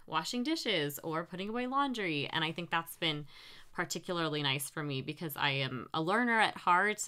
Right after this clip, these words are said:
and mundane tasks, <laughs> as many of you know, are kind of challenging for me. So this helps keep my brain fresh and constantly learning. And finally, I was so excited that K M Weiland's, um, Wayfarer, her,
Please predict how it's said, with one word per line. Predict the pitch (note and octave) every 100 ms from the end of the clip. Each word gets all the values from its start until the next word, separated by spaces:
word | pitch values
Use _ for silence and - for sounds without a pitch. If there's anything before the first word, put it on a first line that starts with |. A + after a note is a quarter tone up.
| -
and | D#3+ D3+ D3 C#3+
mundane | D#3+ D#3+ D3+
tasks, | C#3+ C#3+ D3+ - - - E3
<laughs> | C3+
as | F#3 D3+
many | E3+ D#3
of |
you | D3+
know, | D3 D#3
are | C#3+
kind | C3+ E3+ C#3+
of | D3
challenging | - C#3 C3+ D#3
for | D3+ D#3
me. | B2 - - - - -
So | - F3
this | D3 F#3
helps | G3+ -
keep | - G3+
my | E3+
brain | D3 D#3 C#3+
fresh | - E3+ - - -
and | D#3+
constantly | - G#3+ G#3+ - - D3+
learning. | D3 D3 C3+ C3+ D#3+ - - - - - - -
And | E3+ D#3 D3+ C#3+
finally, | - F#3+ A#3 A3 G3 G3 -
I | E3+
was | E3+
so | - F#3+
excited | G3+ - F3 F3+ F3+ E3+
that | D3 C#3+ C3 _ - -
K | - E3+
M |
Weiland's, | E3 D#3+ D#3+ D#3 - -
um, | D#3+ C#3+ C#3 D3+ C#3+ _ - - - -
Wayfarer, | E3 A3 B3+ A3 D3 C3 C3 F#3 A#3+ - -
her, | F3+ E3+ D#3+ D#3